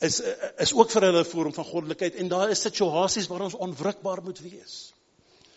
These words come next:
Maar ek wil vir u sê, ek sien baie kinders van die Here wat daardie stand inneem, en dan kom die aanslag van die lewe nog steeds. Nou, ek wil vir u sê,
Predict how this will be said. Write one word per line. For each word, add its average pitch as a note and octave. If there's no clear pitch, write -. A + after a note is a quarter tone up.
Maar F#3
ek E3
wil F#3
vir A3
u F3
sê, F3+
ek E3+
sien F#3+
baie F3+
kinders E3+
van D#3
die C#3
Here C3+
wat B2+
daardie C#3+
stand -
inneem, B2
en C3
dan E3
kom F#3
die G3
aanslag F3+
van F3
die E3
lewe E3+
nog D#3+
steeds. -
Nou, D#3
ek D3+
wil E3+
vir F3
u D#3+
sê, F#3+